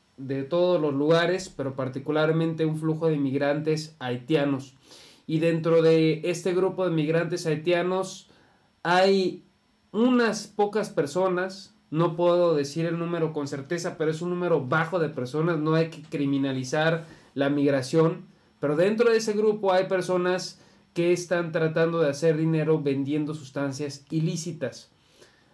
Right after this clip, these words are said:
Ahora, como son extranjeros y venden sustancias ilícitas en nuestro país,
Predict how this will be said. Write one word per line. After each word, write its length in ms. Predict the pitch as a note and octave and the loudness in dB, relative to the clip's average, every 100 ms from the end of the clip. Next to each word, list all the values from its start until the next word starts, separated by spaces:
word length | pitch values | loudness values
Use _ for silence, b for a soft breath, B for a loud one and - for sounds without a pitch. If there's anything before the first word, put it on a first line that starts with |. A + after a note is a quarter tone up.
| b | b
Ahora, 400 | C#3+ D3 C3+ - | 2 2 0 -4
como 240 | D3 C#3+ | -4 -4
son 180 | E3+ F#3+ | -2 0
extranjeros 720 | F#3+ F#3 E3 D#3+ F#3+ F#3 E3 | 0 0 -2 0 2 2 0
y 60 | D#3 | 0
venden 260 | E3 F3 | 0 0
sustancias 500 | D#3 C3 E3 E3 D#3+ | -6 -4 -2 -2 -2
ilícitas 720 | C#3 D#3 D#3 - D#3 D#3 - b b b | -4 -4 -4 -2 0 0 -4 b b b
en 180 | B2+ C#3 | -4 0
nuestro 500 | E3+ F#3 - F#3 F#3+ | 0 0 -2 -2 2
país, 540 | F#3+ F3+ D#3+ - - | 2 2 0 -10 -18